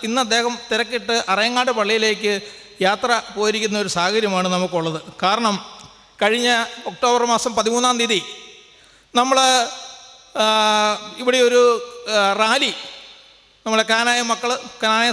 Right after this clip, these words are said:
സമുദായം നേരിടുന്ന പ്രശ്നങ്ങളുമായി ബന്ധപ്പെട്ടൊരു നിവേദനം സമർപ്പിക്കുന്നതിന് വേണ്ടി, ഒരു ഹർജി സമർപ്പിക്കുന്നതിന് വേണ്ടി നമ്മുടെ മെത്രാപ്പോലിത്തയെ സന്ദർശിച്ച് ഒരു, ആ, ഒരു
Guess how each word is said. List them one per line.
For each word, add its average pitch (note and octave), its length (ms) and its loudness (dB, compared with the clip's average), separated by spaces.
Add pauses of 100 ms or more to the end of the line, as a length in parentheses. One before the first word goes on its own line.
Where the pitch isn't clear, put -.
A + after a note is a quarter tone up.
സമുദായം A3+ 340 0 (140)
നേരിടുന്ന A3+ 420 0
പ്രശ്നങ്ങളുമായി A3 680 0
ബന്ധപ്പെട്ടൊരു G#3 600 0 (480)
നിവേദനം C4+ 420 2 (140)
സമർപ്പിക്കുന്നതിന് G#3 640 0
വേണ്ടി, G3 280 0
ഒരു G3+ 120 2 (100)
ഹർജി A3 300 -2
സമർപ്പിക്കുന്നതിന് G3+ 540 -2
വേണ്ടി F#3 140 0 (120)
നമ്മുടെ G3 220 2 (640)
മെത്രാപ്പോലിത്തയെ A3 760 0
സന്ദർശിച്ച് G3+ 520 -4 (380)
ഒരു, G#3 160 2 (420)
ആ, - 20 4 (1080)
ഒരു G#3 160 4